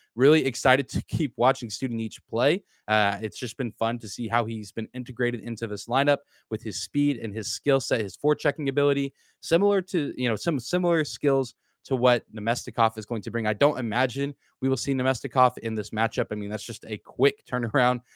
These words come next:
uh, to get dealt to a team on Monday and then play for them on Tuesday. I, I can't envision it happening. Maybe we'll see him, uh, against the Carolina Hurricanes in their next matchup. Um, but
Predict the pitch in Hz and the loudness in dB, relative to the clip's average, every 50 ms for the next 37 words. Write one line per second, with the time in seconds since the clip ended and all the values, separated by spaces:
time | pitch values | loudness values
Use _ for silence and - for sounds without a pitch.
0 | - - - - 110 107 - - 113 120 117 104 - 120 120 117 107 - 120 110 | -20 -6 0 2 2 2 2 0 -2 -2 -2 0 0 0 0 0 0 -4 -6 -6
1 | - - 120 110 104 101 104 104 120 123 117 123 120 117 110 113 113 107 101 92 | -4 -4 -2 -2 -2 -2 0 0 0 2 4 4 4 4 2 0 -4 -6 -6 -8
2 | - - 123 117 113 - - 110 110 110 104 107 - 110 107 101 92 - - 135 | -6 -2 -2 -2 -2 -2 -2 -2 0 0 -2 -2 -4 -4 -4 -4 -6 -6 -6 -6
3 | 135 123 - 151 143 135 139 - _ _ _ _ _ - 135 147 - 139 139 127 | -6 -4 0 2 2 2 2 0 _ _ _ _ _ 4 6 6 6 6 4 4
4 | - 165 156 147 143 139 139 139 131 131 135 117 113 123 127 127 - 127 123 120 | 4 2 2 4 4 2 2 2 2 0 -2 2 4 4 4 4 4 0 -2 -2
5 | 117 113 131 156 156 147 151 151 151 - _ _ - 123 117 - - 131 117 117 | 0 2 2 2 2 2 -2 -4 -4 -6 _ _ -6 -6 -4 -4 -4 -4 -2 -2
6 | 120 113 107 104 - _ _ _ - 101 104 98 104 101 104 107 101 - - - | -2 -2 -4 -6 -10 _ _ _ -2 -2 0 0 -2 -4 -6 -6 -8 -8 -12 -12
7 | 95 - 117 110 104 101 104 98 87 98 123 120 113 - 127 117 110 98 - - | -6 -2 0 0 0 0 -2 -2 -2 0 0 0 0 0 -4 -4 -4 -6 -8 -8
8 | 113 110 101 98 98 104 139 170 - - 170 143 135 - - 151 131 - _ _ | -6 -6 -4 -2 2 4 4 4 4 4 2 2 2 4 2 2 2 2 _ _
9 | _ _ _ _ - 104 104 98 101 95 95 127 123 113 | _ _ _ _ -2 0 0 0 -2 -4 -4 -4 -4 -4